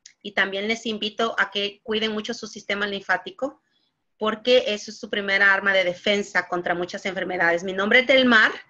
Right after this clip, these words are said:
y voy a, a dar esta clase. Eh, vamos a estar seguramente conectados por la primera hora.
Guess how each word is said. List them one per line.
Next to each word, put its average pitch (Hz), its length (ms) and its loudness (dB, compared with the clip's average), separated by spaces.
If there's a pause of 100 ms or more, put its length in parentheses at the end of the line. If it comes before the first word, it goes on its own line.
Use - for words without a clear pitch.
(340)
y 208 140 -4
voy 208 180 2
a, 220 460 4
a 180 80 0
dar 196 200 0
esta 233 240 -2
clase. 208 460 -2 (320)
Eh, 180 180 -4
vamos 208 280 -2
a - 20 -4
estar 220 220 0
seguramente 208 560 -2
conectados 202 420 -2
por 190 300 -6
la 170 400 -2
primera 180 480 0
hora. 190 400 2